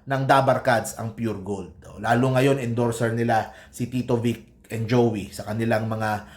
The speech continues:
ah, stores. So, ayan, full support din po tayo syempre dito po sa Pure Gold. So, yun guys,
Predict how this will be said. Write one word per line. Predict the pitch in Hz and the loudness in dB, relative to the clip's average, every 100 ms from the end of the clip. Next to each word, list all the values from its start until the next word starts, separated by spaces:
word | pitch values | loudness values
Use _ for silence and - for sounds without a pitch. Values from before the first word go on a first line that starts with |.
| - | -12
ah, | - 110 104 101 101 101 | -4 0 2 0 0 -2
stores. | - - 131 120 95 - | -6 -2 2 2 0 -8
So, | 98 95 | -10 0
ayan, | 220 240 135 | 6 6 4
full | 175 175 | 0 0
support | 180 185 180 | 2 0 0
din | 170 | -4
po | 165 | -2
tayo | 156 147 147 | 0 2 2
syempre | 151 135 131 123 104 | 0 -2 -2 -2 -2
dito | 110 110 | -8 -8
po | 113 | -8
sa | 110 | -8
Pure | - 101 92 90 | -8 -8 -10 -8
Gold. | 90 90 _ - _ - - - - - - | -10 -12 _ -20 _ -20 -20 -20 -20 -20 -10
So, | - 151 | 0 4
yun | 180 185 | 4 8
guys, | 240 277 - | 8 8 2